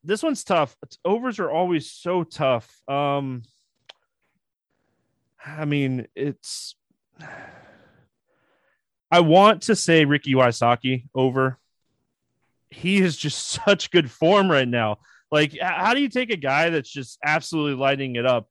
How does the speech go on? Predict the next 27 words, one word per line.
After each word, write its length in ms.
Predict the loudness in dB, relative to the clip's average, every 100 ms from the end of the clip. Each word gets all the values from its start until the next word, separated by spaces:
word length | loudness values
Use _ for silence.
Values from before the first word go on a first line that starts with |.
| _ -12
and, 200 | -10 -8
and 160 | -10 -6
say 220 | -4 -2
over? 500 | 0 0 2 0 0 _ _ _ _ _ _ _ _ _
He 180 | 0
always 380 | 4 6 6 4
seems 360 | 2 -2 -2 -4
to 100 | -6
play 240 | 0 0
bad 280 | 4 4 2
at 60 | 0
U 160 | -2
S 80 | -4
D 160 | -8 -12
G 160 | -8
C 320 | -10 -2 0 0
from, 400 | -2 -6 -6 -8
you 120 | -6
know, 360 | -2 -2 -4 -8 -8
looking 300 | -8 -4 0
into, 200 | 0 2
like, 220 | 2 0
his 120 | -6
stats 360 | 0 2 2 -2
and 100 | -6
stuff. 260 | 0 0
So 400 | 0 0 0 -2